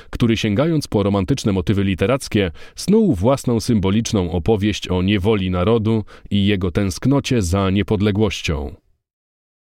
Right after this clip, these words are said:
Temat Eloe z Elenai powracał w jego malarstwie niemal obsesyjnie. Dwa inne warianty mogą państwo zobaczyć na trzecim piętrze naszej galerii.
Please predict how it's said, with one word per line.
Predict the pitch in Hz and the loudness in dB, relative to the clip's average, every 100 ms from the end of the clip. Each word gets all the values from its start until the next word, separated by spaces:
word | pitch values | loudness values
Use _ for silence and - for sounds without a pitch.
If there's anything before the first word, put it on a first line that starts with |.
| - | -2
Temat | 110 107 98 - | 0 2 0 0
Eloe | 107 110 143 151 90 | 2 4 4 2 -2
z | - | -2
Elenai | 95 95 95 107 131 165 151 | 0 2 2 2 0 -4 -6
powracał | - 98 127 131 131 | -2 2 2 2 0
w | 104 | 2
jego | 110 104 | 0 2
malarstwie | 98 110 113 - - 104 | 2 2 0 -6 -2 2
niemal | 117 110 104 107 | 2 2 0 0
obsesyjnie. | 147 - - - 82 73 69 - - - - | -4 -2 -2 0 0 -2 -6 -8 -12 -20 -6
Dwa | 90 95 131 | 0 2 2
inne | 120 98 | 0 0
warianty | 87 82 85 78 80 147 | 0 0 0 0 0 0
mogą | 101 95 120 | 2 0 0
państwo | 71 78 - 104 | -2 -4 -4 -4
zobaczyć | 90 76 73 147 - | -2 -2 -4 -4 -2
na | 87 85 | -2 -2
trzecim | - 151 165 | -2 -2 -2
piętrze | - 73 71 92 | -2 -4 -4 -2
naszej | 95 - 143 | -2 0 0
galerii. | 151 92 78 65 | 0 0 -4 -10